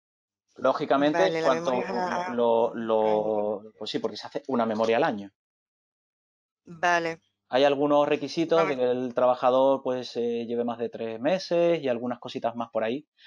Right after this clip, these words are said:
Speaker 1: pero son requisitos de, de a qué trabajador puedes y a qué trabajador no puedes, ¿vale?
Speaker 2: Esos requisitos, mm,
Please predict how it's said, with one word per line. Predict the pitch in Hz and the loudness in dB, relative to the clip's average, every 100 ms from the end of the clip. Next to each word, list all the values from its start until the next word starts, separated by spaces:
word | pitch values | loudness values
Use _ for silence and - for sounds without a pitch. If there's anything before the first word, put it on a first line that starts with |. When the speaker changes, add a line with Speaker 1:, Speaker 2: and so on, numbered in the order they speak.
| - | -12
Speaker 1:
pero | 117 117 | -6 -4
son | 120 | -2
requisitos | 127 123 127 135 | -4 -4 -4 -4
de, | 135 120 113 110 - _ _ _ - | 0 2 2 0 -4 _ _ _ -2
de | 120 | 0
a | |
qué | 127 | 0
trabajador | 123 135 - 131 135 | 0 0 2 0 2
puedes | 139 151 | 0 0
y | |
a | 123 | 0
qué | |
trabajador | 117 117 - 110 | 2 0 -2 -8
no | 107 104 | -6 -10
puedes, | 101 104 - _ _ _ | -12 -16 -20 _ _ _
¿vale? | 107 123 - _ _ _ _ _ _ - - - - - | -10 -10 -10 _ _ _ _ _ _ -12 -10 -10 -16 -6
Speaker 2:
Esos | 190 226 233 | -2 0 -2
requisitos, | 220 214 233 - 254 269 208 | -2 -4 -4 0 2 2 0
mm, | 208 208 208 202 202 | -6 -4 -4 -4 -6